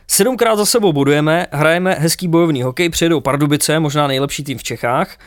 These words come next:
rozhodně s největším rozpočtem, je neděle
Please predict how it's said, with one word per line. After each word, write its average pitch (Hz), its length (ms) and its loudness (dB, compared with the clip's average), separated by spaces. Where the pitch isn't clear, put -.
rozhodně 160 520 2
s - 100 -4
největším 151 400 -2
rozpočtem, 143 640 -4
je 156 180 4
neděle 143 560 0